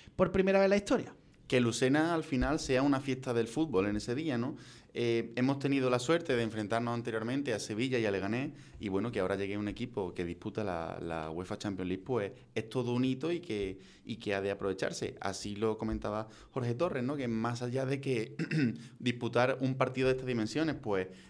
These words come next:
Speaker 2: eh, da una ayuda plus al club para recuperarse, para realizar otro tipo de inversiones, pues lo principal era que, que ese día el campo sea una fiesta y que el día, pues, quede marcado en la historia del fútbol de, de esta localidad.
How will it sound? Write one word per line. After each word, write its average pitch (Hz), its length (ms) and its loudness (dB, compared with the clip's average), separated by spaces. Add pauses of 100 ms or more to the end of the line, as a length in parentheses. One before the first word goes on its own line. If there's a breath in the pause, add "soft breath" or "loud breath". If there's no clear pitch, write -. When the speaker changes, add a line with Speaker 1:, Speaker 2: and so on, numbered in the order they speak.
(120 loud breath)
Speaker 2:
eh, 107 280 -4 (100)
da 113 360 2
una 131 160 0
ayuda 127 360 0
plus 170 380 0
al 110 180 -2
club 143 380 -2
para 107 160 2
recuperarse, 107 580 -2
para 135 140 -2
realizar 107 480 -2 (180 loud breath)
otro 117 240 -2
tipo 120 220 -4
de 117 60 -2
inversiones, 123 540 -2
pues 110 340 -2 (280 loud breath)
lo 117 180 2
principal 117 540 0
era 135 240 0
que, 117 540 -4
que 117 260 -2
ese - 220 -2
día 127 100 0
el 120 120 -2
campo 123 320 -4
sea 131 180 -4
una 120 100 -2
fiesta 131 540 -4
y 120 120 -4
que 113 120 -2
el 101 100 -2
día, 110 240 -4
pues, 117 160 -6
quede 104 200 -8
marcado 104 440 -4
en 110 80 -2
la 104 60 -2
historia 104 280 -4
del 107 120 -2
fútbol 104 360 0
de, 98 380 -2
de 104 140 -2
esta 101 180 -6
localidad. 87 380 -6